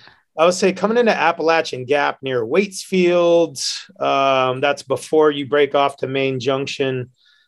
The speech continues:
Uh, there was, uh, some,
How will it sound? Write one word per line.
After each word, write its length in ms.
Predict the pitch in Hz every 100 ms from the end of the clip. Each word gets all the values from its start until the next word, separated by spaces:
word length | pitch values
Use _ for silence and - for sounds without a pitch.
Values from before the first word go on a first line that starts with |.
| _ _ -
Uh, 380 | 131 131 127
there 320 | 123 139 143 139
was, 640 | 139 139 127 117 - - _ _ _ _ _ _
uh, 400 | - - - 90
some, 540 | 101 - 170 143 123